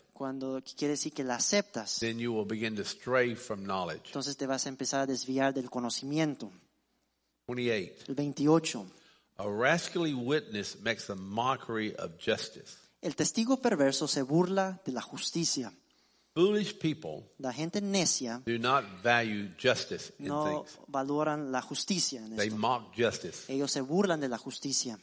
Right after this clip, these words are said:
Speaker 2: Next part, the mouth of the wicked spreads iniquity.
Speaker 1: La boca de los impíos esparce iniquidad.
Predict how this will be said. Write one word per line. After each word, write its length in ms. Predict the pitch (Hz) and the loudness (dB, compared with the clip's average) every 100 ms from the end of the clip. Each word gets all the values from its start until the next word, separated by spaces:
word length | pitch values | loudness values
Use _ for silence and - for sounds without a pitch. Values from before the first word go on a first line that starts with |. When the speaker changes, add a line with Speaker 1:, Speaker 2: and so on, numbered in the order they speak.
| _ - | _ -4
Speaker 2:
Next 260 | 117 120 - | -2 0 2
part, 260 | 123 123 | 0 2
the 100 | 101 | -2
mouth 460 | 95 110 139 160 147 | 0 6 6 6 2
of 100 | 127 | 0
the 100 | 107 | 0
wicked 520 | 107 127 160 120 104 | 0 0 0 -2 -4
spreads 560 | - - - 123 113 95 - | -6 -14 0 4 4 2 -6
iniquity. 600 | 101 113 - 98 80 - - | -2 -2 -2 -6 -6 -12 -10
Speaker 1:
La 200 | 123 131 | 0 2
boca 280 | 135 165 175 | 4 4 4
de 60 | |
los 200 | 165 156 | 2 0
impíos 400 | 151 139 165 156 - | -2 0 0 0 -2
esparce 680 | 135 - 135 143 - 180 180 - - | -4 0 -2 0 -2 -4 -6 -16 -8
iniquidad. 600 | 143 131 135 156 135 | -8 -4 4 4 4